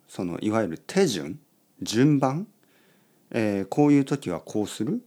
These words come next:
で、その後こうする。まあ、そういうのが、ちょっと文化によって違いますよね。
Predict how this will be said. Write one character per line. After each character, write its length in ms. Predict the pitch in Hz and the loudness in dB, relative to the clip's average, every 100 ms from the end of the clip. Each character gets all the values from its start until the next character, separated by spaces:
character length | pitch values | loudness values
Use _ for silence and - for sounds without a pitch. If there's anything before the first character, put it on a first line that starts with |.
| _ _ | _ _
で、 100 | 123 | -8
そ 140 | - | -2
の 100 | 110 | -2
後 160 | 104 95 | -2 -4
こ 180 | - 95 | -2 -4
う 40 | |
す 160 | - 101 | -4 -6
る。 180 | - - _ _ _ _ - | -6 -10 _ _ _ _ -2
ま 120 | 170 | 0
あ、 40 | |
そ 200 | 156 190 | 0 0
う 60 | 208 | 2
い 80 | 226 | 4
う 40 | |
の 100 | 226 | 4
が、 420 | 180 101 90 - - _ | 4 2 2 -2 -8 _
ち 80 | - | -4
ょ 20 | |
っ 20 | |
と 100 | 381 | -2
文 280 | 92 131 190 | 2 2 2
化 120 | 90 | 0
に 80 | 80 | -6
よ 80 | 73 | -6
っ 20 | |
て 460 | - - 80 76 - _ _ _ - | -12 -10 -8 -8 -12 _ _ _ -4
違 40 | 147 190 | 0 0
い 40 | 214 | 0
ま 120 | 220 | -2
す 160 | - | -8
よ 80 | 117 | -12
ね。 340 | 139 98 85 | -10 -10 -12